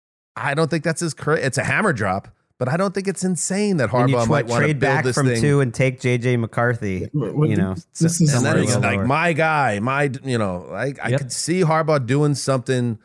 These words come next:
Speaker 1: uh, a mega splash, and <laughs> that, that would be a mega splash.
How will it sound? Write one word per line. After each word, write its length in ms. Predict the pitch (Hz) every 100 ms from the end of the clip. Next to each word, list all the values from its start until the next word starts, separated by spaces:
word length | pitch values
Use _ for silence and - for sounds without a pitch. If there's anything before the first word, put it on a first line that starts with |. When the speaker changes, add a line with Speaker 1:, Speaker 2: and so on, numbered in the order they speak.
| _ _
Speaker 1:
uh, 140 | 107 107 -
a 80 | 107
mega 380 | 107 120 120
splash, 520 | 113 - 110 110 101 -
and 120 | 92
<laughs> 180 | 107 -
that, 100 | 104
that 180 | 110 113
would 200 | 117 101
be 160 | 113 107
a 60 |
mega 240 | 101 98 98
splash. 480 | - 101 82 -